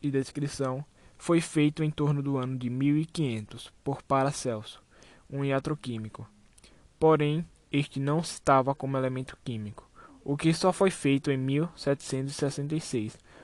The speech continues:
por Henry Cavendish. Este elemento não está localizado em nenhum grupo na tabela periódica.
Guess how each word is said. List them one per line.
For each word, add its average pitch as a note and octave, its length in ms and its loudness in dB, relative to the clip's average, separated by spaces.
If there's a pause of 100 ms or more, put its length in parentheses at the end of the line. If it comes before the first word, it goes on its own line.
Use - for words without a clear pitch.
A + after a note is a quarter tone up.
(160)
por C3+ 300 -4
Henry D3+ 360 0
Cavendish. A2 720 -4 (840)
Este E3+ 280 4
elemento D3 560 2 (240)
não D#3 200 2
está D#3+ 220 6
localizado B2+ 760 4
em C#3 100 -4
nenhum D3 380 0
grupo D3 280 0
na C#3 120 0
tabela A#2+ 340 0
periódica. B2 720 -2